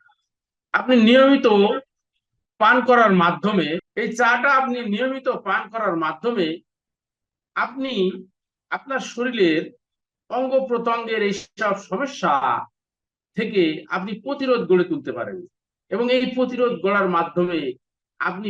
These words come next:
পেতে পারেন একটা সুন্দর লাইফস্টাইল, হেলদি লাইফ লিড করতে পারেন।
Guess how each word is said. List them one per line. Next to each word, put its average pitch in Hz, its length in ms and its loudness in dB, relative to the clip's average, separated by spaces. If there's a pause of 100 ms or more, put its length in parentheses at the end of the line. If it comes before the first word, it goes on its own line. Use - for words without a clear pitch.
পেতে 190 280 0
পারেন 165 240 0 (520)
একটা 165 300 -4 (160)
সুন্দর 220 400 0 (160)
লাইফস্টাইল, 143 800 -4 (720)
হেলদি 196 500 2 (540)
লাইফ 180 400 4 (160)
লিড 190 200 2 (120)
করতে 151 320 -4
পারেন। 104 280 -6